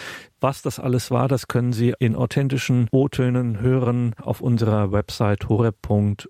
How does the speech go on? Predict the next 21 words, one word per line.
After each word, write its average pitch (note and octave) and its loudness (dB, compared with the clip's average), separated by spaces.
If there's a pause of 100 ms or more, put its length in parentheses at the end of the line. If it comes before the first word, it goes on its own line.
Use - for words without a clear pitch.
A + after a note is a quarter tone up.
org. A2 2
Wir B2 0
haben A2+ 0
von A2 0
dort G2+ 0
berichtet, A#2+ -2
wir A2 2
haben A2 0
auch A2+ -4
Interviews A#2 0
geführt. A2+ 0
Johannes A2+ 0
Wieczorek B2+ 0
und G#2+ -2
Ralf G2+ -2
Obmann A2+ 0
waren G#2 0
vor - -2
Ort A2+ -2
in G#2+ -2
Dresden. G#2 0